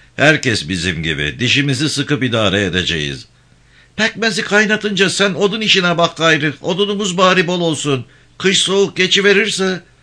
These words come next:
"Bakacağız." Hacergil'in doldurduğu sepeti zerdali ağacının altındaki küfeye boşalttı. Murat orada kendi kendine oynuyordu.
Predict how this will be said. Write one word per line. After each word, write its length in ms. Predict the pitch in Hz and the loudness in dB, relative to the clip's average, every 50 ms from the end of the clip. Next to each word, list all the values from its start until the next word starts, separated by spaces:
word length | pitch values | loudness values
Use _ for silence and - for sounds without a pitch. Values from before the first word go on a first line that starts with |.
| _ _ _ _ - - _ _ | _ _ _ _ -20 -20 _ _
"Bakacağız." 960 | - - 90 101 101 113 117 113 104 120 120 117 113 110 110 110 107 - - - _ _ _ _ _ _ _ _ _ _ _ _ _ _ _ _ _ _ _ _ _ - - _ - - - - - - | -6 -4 -2 -2 0 0 0 0 2 2 2 2 2 2 0 0 -2 -4 -8 -14 _ _ _ _ _ _ _ _ _ _ _ _ _ _ _ _ _ _ _ _ _ -20 -20 _ -20 -20 -20 -20 -20 -10
Hacergil'in 800 | - - 147 160 143 196 190 185 175 151 175 165 175 170 151 120 | -4 -2 0 0 2 0 0 0 -2 -2 -2 0 0 0 0 0
doldurduğu 560 | 135 151 147 127 131 139 131 101 127 143 143 | 0 0 0 0 0 0 0 0 0 -2 -2
sepeti 440 | 131 - 107 92 - 87 82 101 98 | 0 -2 -2 -2 -2 -2 -2 -2 -2
zerdali 640 | 85 87 127 135 131 120 127 139 131 131 135 147 131 | -2 0 0 0 0 0 0 0 2 2 2 2 0
ağacının 480 | 123 123 120 104 92 117 117 127 123 | 0 -2 -2 -2 -2 -2 -2 -2 -4
altındaki 640 | 113 107 104 98 - - 101 92 92 95 87 110 101 | -2 -2 -2 -2 -2 -4 -4 -2 -2 -2 -2 -4 -6
küfeye 460 | - - 98 85 92 90 90 90 85 | -6 -6 -6 -4 -2 -2 0 0 -2
boşalttı. 720 | 80 82 80 - - 85 82 80 - - 85 82 76 69 - - - - - - - - | -2 -4 -4 -4 -2 -4 -4 -6 -6 -6 -6 -6 -6 -6 -8 -14 -20 -20 -20 -20 -16 -8
Murat 320 | - 123 156 202 196 196 180 | -4 0 2 2 2 2 0
orada 320 | 190 180 185 170 175 170 | -2 -2 0 0 -2 -2
kendi 340 | - - 165 151 151 151 160 | 0 0 0 0 0 -2 -2
kendine 400 | - 151 143 131 120 123 123 131 | 0 0 0 0 0 -2 -2 -2
oynuyordu. 840 | 120 101 92 87 85 76 90 87 78 78 76 67 73 73 73 69 | -2 -2 0 -2 -2 -2 -2 -2 -2 -4 -4 -6 -6 -6 -6 -8